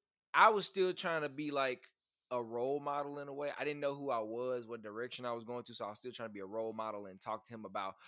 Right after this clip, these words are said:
"Oh, this is how you are when you come to women." So I told him, "Be faithful. Be the type of person that, you know, your mama's proud of when she see you with the one girl."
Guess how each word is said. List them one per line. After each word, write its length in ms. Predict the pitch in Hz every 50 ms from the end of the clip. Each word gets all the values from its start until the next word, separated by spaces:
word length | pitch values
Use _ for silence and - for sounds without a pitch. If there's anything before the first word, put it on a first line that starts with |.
| - - - - - -
"Oh, 240 | - 123 127 120 117 104
this 180 | 135 135 120 123
is 80 | 120 131
how 120 | 123 120
you 280 | 120 123 127 127 123 120
are 420 | 120 120 123 120 120 117 117 113 - _ _ _ _ _ -
when 180 | 123 127 127 127
you 100 | 123 113
come 220 | - - 131 120 113
to 60 | 110
women." 240 | 120 131 127 123 117
So 100 | - 127
I 60 | 117 123
told 220 | - 139 131 123
him, 40 | - - - - _
"Be 140 | - 208 - -
faithful. 480 | - 190 160 - _ _ _ - 185 _ _ _ - - _ -
Be 100 | 208 220
the 120 | 185 165 - _ -
type 200 | - 180 180 160
of 100 | 151 -
person 340 | - 180 175 156 - 156 147
that, 260 | 143 139 135 131 123 - - - - -
you 120 | 151 151 147
know, 300 | 139 127 120 120 117 117
your 160 | 117 123 123
mama's 360 | 131 139 143 135 131 123 -
proud 400 | - - 147 147 143 139 131 123
of 240 | 120 117 117 113 110
when 100 | 120 117
she 120 | 117 120 113
see 220 | - - 131 123
you 240 | 120 120 120 117 117
with 140 | 117 - -
the 80 | 107
one 260 | 113 120 123 120 117 113
girl." 360 | 117 123 120 113 101 82